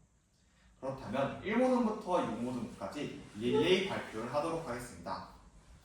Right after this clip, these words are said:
자, 화면을 보면서 일 모듬,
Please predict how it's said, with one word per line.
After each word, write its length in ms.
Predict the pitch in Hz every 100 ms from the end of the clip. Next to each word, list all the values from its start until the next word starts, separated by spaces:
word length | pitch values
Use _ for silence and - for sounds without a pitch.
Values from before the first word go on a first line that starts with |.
| - -
자, 420 | - - - - -
화면을 460 | 202 226 240 220 -
보면서 640 | 220 - 143 - - - - - _ _ -
일 160 | 202
모듬, 580 | 196 - 214 - -